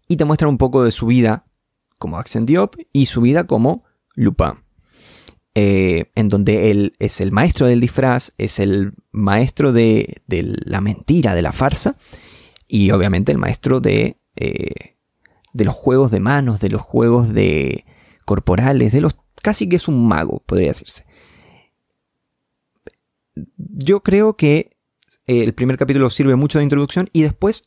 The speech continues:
en el resto de los capítulos, como que ya, ya te presentó todo y no tiene nada más que presentarte. Te hace unos flashbacks a su infancia para contarte cuál es su motivación. Y básicamente cada capítulo es una hazaña nueva de,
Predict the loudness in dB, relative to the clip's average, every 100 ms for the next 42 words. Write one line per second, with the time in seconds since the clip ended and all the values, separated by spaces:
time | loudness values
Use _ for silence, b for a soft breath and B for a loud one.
0 | _ _ -2 -2 -4 -4 -4 -2 -2 -2
1 | -2 -2 -2 -4 -6 _ _ _ -2 0
2 | 0 -4 -12 -2 -2 0 0 0 0 2
3 | 2 2 0 -2 0 0 0 -2 -6 -8
4 | -6 -4 -6 -8 -16 B B B B -2
5 | 0 2 0 0 0 0 0 0 -4 -2
6 | -4 0 0 2 0 0 -4 -2 -2 -2
7 | -2 -4 0 -2 -2 -4 -6 B B B
8 | -2 0 0 0 2 0 0 -2 -2 B
9 | B B B B -2 -2 -2 _ -6 -2
10 | -2 0 0 0 0 0 0 0 0 0
11 | 0 0 0 2 2 2 0 -4 _ -10
12 | -2 0 2 0